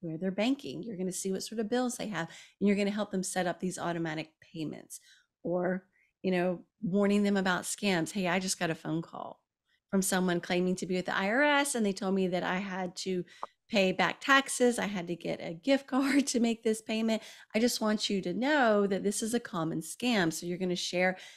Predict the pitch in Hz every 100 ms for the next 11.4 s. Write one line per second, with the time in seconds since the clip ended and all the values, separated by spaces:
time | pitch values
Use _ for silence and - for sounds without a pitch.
0 | - _ _ - - 202 196 190 185 180
1 | 175 170 160 165 - 151 - 120 110 160
2 | 160 160 185 185 - 170 185 - 170 180
3 | 175 165 175 175 175 185 170 170 180 175
4 | 190 196 - 208 196 175 - 147 160 160
5 | 175 170 175 175 175 - - _ - 202
6 | - 202 196 180 196 - 196 185 214 196
7 | 214 - 262 - - 180 165 160 175 180
8 | 185 180 220 220 208 196 - 170 170 -
9 | 180 170 - - - 190 202 208 214 208
10 | 202 208 202 185 185 190 202 190 190 220
11 | 254 254 190 170